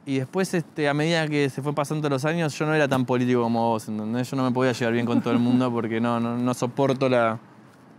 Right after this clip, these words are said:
Speaker 1: no, no, no está en mi, en mi forma de ser, no, no, no puedo tolerar.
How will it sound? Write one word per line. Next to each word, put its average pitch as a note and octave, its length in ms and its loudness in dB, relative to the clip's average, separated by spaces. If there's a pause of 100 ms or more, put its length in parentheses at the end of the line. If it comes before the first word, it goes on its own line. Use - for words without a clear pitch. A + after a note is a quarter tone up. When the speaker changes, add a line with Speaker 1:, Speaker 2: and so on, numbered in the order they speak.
(240)
Speaker 1:
no, B2+ 140 -4
no, B2+ 80 0
no C3+ 100 2
está D3 160 0
en D3+ 80 2
mi, C#3 320 2
en C3 160 2
mi B2+ 80 2
forma C#3+ 320 -2
de C3+ 60 -2
ser, D3 280 0
no, C3 140 0
no, C3 100 -2
no C3+ 140 -2
puedo C#3+ 220 -2
tolerar. C3 520 0